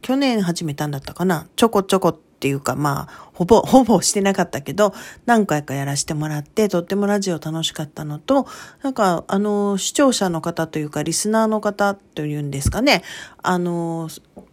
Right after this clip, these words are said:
なんかすごくいいので、もっとやってほしいって言われたことが、まあ、きっかけになってるんですね。で、このラジオトークの配信っていうのは、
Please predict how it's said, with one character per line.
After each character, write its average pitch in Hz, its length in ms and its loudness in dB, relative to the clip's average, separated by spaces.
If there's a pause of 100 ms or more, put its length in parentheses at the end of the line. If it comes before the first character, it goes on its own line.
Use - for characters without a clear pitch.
(200)
な 277 180 2
ん - 20 0
か 233 100 2
す 247 120 2
ご 262 120 8
く 190 160 -2
い 233 120 4
い 240 40 2
の 202 140 2
で、 165 80 -2
も 214 140 2
っ 233 40 -8
と 190 100 -4
や 165 60 -4
っ 175 40 -16
て 196 80 -6
ほ 214 120 -4
し 269 260 0
い - 20 -8
っ - 20 -8
て - 300 -6 (500)
言 170 140 -2
わ 202 160 6
れ 202 140 2
た 185 280 2
こ 190 140 -6
と 151 300 -4
が、 277 220 6
ま 208 120 2
あ、 156 60 -6
き - 180 -8
っ - 20 -6
か - 200 -4
け 151 180 -6
に 143 400 -6
な 139 120 -4
っ - 40 -10
て - 180 -10
る - 100 -14
ん - 40 -16
で - 80 -20
す - 140 -6
ね。 226 180 2 (340)
で、 285 80 -2
こ 302 120 2
の 285 120 4
ラ 285 140 4
ジ 381 140 4
オ 392 100 8
ト 392 220 8
ー 381 60 2
ク 202 120 2
の 196 120 6
配 208 200 4
信 226 240 2
っ - 20 -4
て 190 120 -2
い - 20 0
う 160 40 0
の 143 120 0
は、 151 160 -4